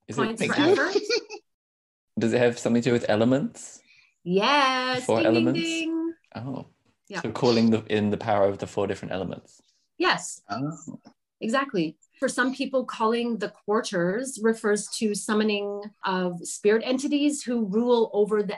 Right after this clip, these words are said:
Speaker 2: elemental energies residing in the direction they are called from. When I
Speaker 1: Oh.
Speaker 2: call to the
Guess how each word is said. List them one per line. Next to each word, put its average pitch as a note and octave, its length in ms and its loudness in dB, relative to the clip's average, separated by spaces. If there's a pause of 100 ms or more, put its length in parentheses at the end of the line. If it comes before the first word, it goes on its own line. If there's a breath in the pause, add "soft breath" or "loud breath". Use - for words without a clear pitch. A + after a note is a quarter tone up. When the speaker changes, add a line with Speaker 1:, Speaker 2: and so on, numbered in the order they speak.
Speaker 2:
elemental G3 560 -6
energies F#3 560 0
residing F#3+ 960 0
in G3+ 160 -14
the G3 80 -8
direction F#3 920 -2 (300)
they F#3 120 6
are F3 140 0
called F3+ 380 -4
from. D3+ 240 -4 (420)
When G3 160 2
I G3 180 2
Speaker 1:
Oh. - 40 0
Speaker 2:
call G3 340 0 (120)
to G3 100 -2
the F3 420 -2